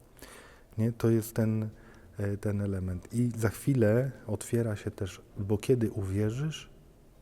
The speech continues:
cała, całe morze obietnic się zaczyna dla ciebie.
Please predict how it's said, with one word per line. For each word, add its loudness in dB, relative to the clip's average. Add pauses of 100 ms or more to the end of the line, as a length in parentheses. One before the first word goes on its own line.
(340)
cała, -2 (200)
całe 0
morze 2
obietnic -2
się -8
zaczyna -8
dla -8
ciebie. -10